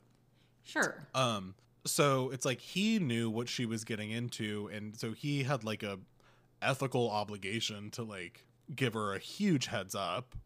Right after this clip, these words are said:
Speaker 2: um, and be like, "You can't, you can say that you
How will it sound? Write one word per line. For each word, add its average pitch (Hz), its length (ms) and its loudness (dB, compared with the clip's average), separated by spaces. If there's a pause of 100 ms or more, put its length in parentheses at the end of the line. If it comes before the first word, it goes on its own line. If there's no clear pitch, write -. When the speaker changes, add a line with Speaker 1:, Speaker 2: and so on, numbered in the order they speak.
(420)
Speaker 2:
um, 107 540 -6 (180)
and 120 120 -2
be 117 120 -2
like, 101 240 -6
"You 123 140 -4
can't, 107 340 -2 (360)
you 143 120 2
can 135 180 -2
say 113 240 2
that 139 180 0
you 156 260 0